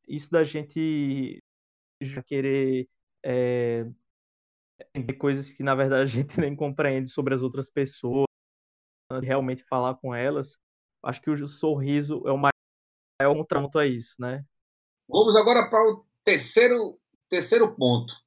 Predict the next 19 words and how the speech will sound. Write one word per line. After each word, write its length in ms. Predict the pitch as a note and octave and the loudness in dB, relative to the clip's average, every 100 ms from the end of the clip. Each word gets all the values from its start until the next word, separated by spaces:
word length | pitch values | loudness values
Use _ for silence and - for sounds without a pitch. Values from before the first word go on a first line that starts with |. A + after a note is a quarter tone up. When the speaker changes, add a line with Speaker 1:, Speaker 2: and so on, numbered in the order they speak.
| - | -6
Speaker 2:
Esse 320 | D3+ - C3 | -4 -4 -2
ponto 260 | C#3+ F#3 F#3 | 0 2 6
aí, 380 | D3+ F3+ F#3 D3+ | 4 4 0 2
eu, 320 | E3+ F#3+ - _ - | 2 0 -4 _ 0
eu 140 | C#3+ | 0
sou 560 | C#3+ D3+ D#3+ E3+ - _ _ _ _ | 0 -2 0 -2 -6 _ _ _ _
culpado. 720 | - C#3 C3+ B2 A#2+ C#3 - _ _ _ _ | -6 2 6 8 6 0 -2 _ _ _ _
Peço 280 | D3 D3 B3 | 4 6 4
desculpa, 800 | A#3+ - _ - - D3+ D3 - | 0 -2 _ -20 -4 -2 -2 -4
vou 320 | B2+ A2+ E3 | -8 -2 0
tentar 300 | F3 C#3+ D#3 | 2 4 4
mudar 380 | D3+ B2+ A#2+ C3+ | 4 4 4 6
isso. 200 | C3+ - | 4 2
Tô 120 | F3 E3+ | 0 4
trabalhando 600 | E3+ E3 D#3 D3 D3 C3 | 4 6 8 6 4 4
isso 180 | C3 C3 | 2 0
na 100 | A#2+ | 0
minha 180 | A#2+ | 0
cabeça. 420 | A#2+ - - C#3 | -2 -14 -20 -20